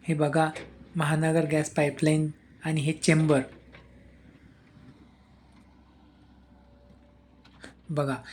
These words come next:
हे पूर्ण असा हा रस्ता पूर्ण बनणार आहेत सेक्टर चौतीस, प्लॉट नंबर एकपर्यंत. आता हा पूर्ण सपाटीकरण हे इथे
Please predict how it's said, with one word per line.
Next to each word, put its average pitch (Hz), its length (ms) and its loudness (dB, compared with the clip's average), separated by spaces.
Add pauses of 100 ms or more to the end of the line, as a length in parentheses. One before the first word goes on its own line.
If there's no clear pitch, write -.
(140)
हे 190 140 2
पूर्ण 190 540 4
असा 220 300 4
हा 196 200 6
रस्ता 170 320 4 (180)
पूर्ण 220 300 8
बनणार 185 440 6
आहेत - 480 2
सेक्टर 202 400 2
चौतीस, 196 520 4
प्लॉट 170 320 2
नंबर 180 280 6
एकपर्यंत. 160 540 0 (560)
आता - 200 0
हा 170 120 4 (180)
पूर्ण 190 260 4
सपाटीकरण 190 800 2 (440)
हे - 160 0
इथे 170 440 2